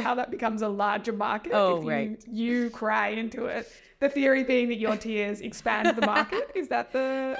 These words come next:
Speaker 1: the direction?
Speaker 2: I don't know. The who gives a crap guy spent forty-eight hours on the toilet. I could spend forty-eight hours in bed. Like
Speaker 1: Truth.
Speaker 2: <laughs>
Speaker 1: Truth. <laughs> Yeah. Yeah, it's much less lewd, that's for sure.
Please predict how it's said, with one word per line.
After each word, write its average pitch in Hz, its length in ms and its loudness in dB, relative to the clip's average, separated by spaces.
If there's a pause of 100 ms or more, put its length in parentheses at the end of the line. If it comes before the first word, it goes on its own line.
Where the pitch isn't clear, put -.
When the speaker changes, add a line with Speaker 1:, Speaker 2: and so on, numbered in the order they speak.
(280)
Speaker 1:
the 254 60 2
direction? 226 460 -2
Speaker 2:
I - 20 -4
don't 370 320 2
know. 381 80 2
The 370 100 -2
who 349 100 2
gives 311 220 -2
a 415 80 -2
crap 269 260 0
guy 247 180 2
spent 254 260 -4
forty-eight 240 260 -2
hours 196 220 2
on 202 80 -2
the 202 80 -2
toilet. 208 340 0
I 185 140 -2
could 294 120 -6
spend 240 220 -2
forty-eight 202 260 -2
hours 180 220 -2
in 170 80 -8
bed. 160 460 -2
Like 175 420 -4
Speaker 1:
Truth. 220 340 0 (480)
Speaker 2:
<laughs> - 460 -6
Speaker 1:
Truth. 254 380 4 (260)
<laughs> - 160 -12 (180)
Yeah. - 140 -4 (1000)
Yeah, 240 180 4
it's 254 100 -4
much 220 220 0
less 254 200 2
lewd, 190 320 -2
that's - 240 -4
for 214 80 -8
sure. 208 420 -6